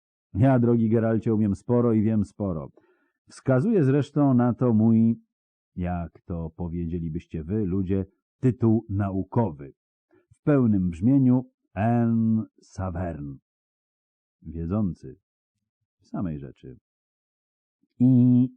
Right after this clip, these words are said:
zechcący, mam nadzieję, podzielić się wiedzą. Awallach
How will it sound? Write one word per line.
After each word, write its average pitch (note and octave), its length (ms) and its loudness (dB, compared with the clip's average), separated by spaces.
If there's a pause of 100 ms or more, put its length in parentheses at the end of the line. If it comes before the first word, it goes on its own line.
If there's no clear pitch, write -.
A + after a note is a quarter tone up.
(120)
zechcący, A2 880 -2
mam G#2 220 -2
nadzieję, G#2 400 -4
podzielić D#3 420 -2
się E2 180 -10
wiedzą. E2+ 420 -6 (1300)
Awallach F#2 580 -4